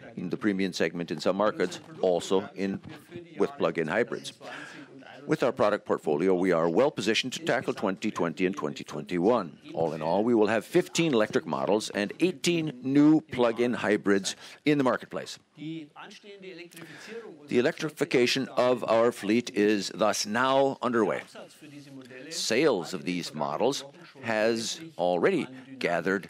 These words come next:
significant momentum in the past few weeks. The order backlog for some of these vehicles already extends beyond the middle of the year.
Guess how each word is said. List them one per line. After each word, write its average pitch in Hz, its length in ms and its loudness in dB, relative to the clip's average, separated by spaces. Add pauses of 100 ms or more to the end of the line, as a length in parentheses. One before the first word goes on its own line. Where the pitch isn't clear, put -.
(160)
significant 104 800 -2
momentum 101 500 -2
in 101 120 -4
the 95 60 -2
past 71 340 -8
few 73 240 -4
weeks. 71 420 -2
The 67 240 -10
order 82 220 -4
backlog 80 640 -2
for 80 280 -2
some 107 760 -2
of 80 160 -2
these 78 200 -8
vehicles 82 340 -2
already 165 260 4
extends 113 500 -2
beyond 101 400 0
the 117 60 0
middle 87 180 -2
of 82 100 -6
the 120 80 -4
year. 147 220 2